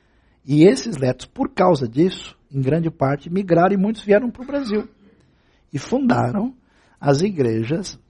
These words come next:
batistas letas do interior de São Paulo. Em mil novecentos e trinta, a maior igreja batista brasileira era uma igreja de dois mil e trezentos m-, membros em Varpa,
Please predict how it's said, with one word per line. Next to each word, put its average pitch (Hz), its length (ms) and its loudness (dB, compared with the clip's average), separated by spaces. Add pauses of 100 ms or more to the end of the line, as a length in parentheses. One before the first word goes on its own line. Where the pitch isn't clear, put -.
batistas 131 800 -6
letas - 920 -2 (680)
do 127 220 -2
interior 165 400 2
de - 80 -14
São 226 180 -8
Paulo. 139 240 -12 (300)
Em 120 60 -6
mil 202 180 2
novecentos 123 840 -4
e 113 80 -4
trinta, 160 380 -2
a - 20 -4
maior 143 320 -4
igreja 143 400 -4
batista 120 420 -8
brasileira 120 520 -2
era 165 100 -8
uma 156 120 -8
igreja 135 380 -2
de 131 80 -14
dois 135 220 -2
mil 175 140 0
e 202 40 -4
trezentos 139 540 0
m-, 127 500 -2
membros 175 540 -2 (720)
em 185 320 -2 (360)
Varpa, 101 640 2